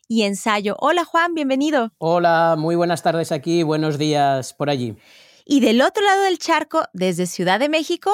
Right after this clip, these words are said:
Speaker 1: se encuentra Gustavo Cruz. Él es editor de Almadía, fundada en dos mil cinco en Oaxaca y con un fondo muy enfocado en ficción, pero que no deja de lado géneros como la crónica, el ensayo y la poesía. Hola, Gustavo, ¿cómo estás?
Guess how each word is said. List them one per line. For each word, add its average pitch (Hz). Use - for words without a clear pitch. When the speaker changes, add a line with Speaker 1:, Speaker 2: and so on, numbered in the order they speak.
Speaker 1:
se -
encuentra 285
Gustavo 233
Cruz. 185
Él 262
es 302
editor 262
de 233
Almadía, 196
fundada 262
en 294
dos 214
mil 302
cinco 311
en 311
Oaxaca 269
y 294
con 220
un 220
fondo 226
muy 277
enfocado 208
en 240
ficción, 320
pero 262
que 311
no 339
deja 370
de 294
lado 285
géneros 269
como 190
la 180
crónica, 302
el 214
ensayo 247
y 247
la 202
poesía. 196
Hola, 311
Gustavo, 277
¿cómo 339
estás? 277